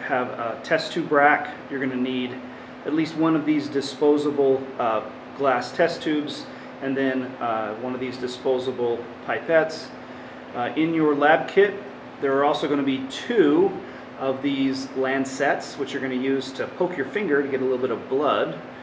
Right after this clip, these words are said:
as a known sample. Uh, there's also this luminol kit. It's a spray bottle, and then it has this powder that comes with it. And then there are gonna be three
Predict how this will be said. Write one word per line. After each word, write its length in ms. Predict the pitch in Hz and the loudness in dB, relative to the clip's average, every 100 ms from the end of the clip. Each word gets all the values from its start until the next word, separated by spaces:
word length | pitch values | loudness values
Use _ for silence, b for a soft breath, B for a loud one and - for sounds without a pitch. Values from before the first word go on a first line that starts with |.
| B - | B -8
as 120 | 113 | -6
a 60 | 117 | -2
known 320 | 131 151 143 | 0 0 0
sample. 520 | - 113 110 127 156 - B B B B - | -2 -4 -2 -4 -4 -6 B B B B -4
Uh, 240 | 131 131 | -2 0
there's 220 | 139 139 | 2 6
also 440 | 170 175 180 151 143 | 6 6 6 4 4
this 320 | 143 143 - | 4 2 0
luminol 800 | - 139 165 185 185 180 180 180 - - | -6 -4 0 2 4 6 6 2 -6 0
kit. 400 | 190 208 - - - | 4 4 2 -10 -12
It's 120 | - | -6
a 80 | 123 | -6
spray 380 | - - 151 170 | -4 0 2 4
bottle, 460 | 175 175 202 196 - B B B B B - | 4 6 4 0 -6 B B B B B -10
and 240 | 135 139 139 | -4 -2 0
then 120 | 135 | 0
it 80 | - | -2
has 500 | 151 147 147 - - - | 0 0 0 -2 -10 -4
this 160 | 135 131 | -2 -2
powder 400 | - 156 156 165 | 2 2 2 0
that 160 | 160 - | -6 -4
comes 260 | 165 165 | -4 -2
with 240 | 135 127 175 | -2 -2 -2
it. 120 | 233 - - - - - - B B B B - - - - | -6 -8 -14 -16 -16 -16 -16 B B B B -16 -14 -12 -4
And 200 | 147 156 | 0 4
then 280 | 160 160 160 | 6 6 6
there 140 | 160 | 6
are 40 | 156 | 6
gonna 160 | 160 | 4
be 160 | 147 147 | 2 2
three 680 | - - 190 214 196 247 214 | 0 0 4 6 6 4 0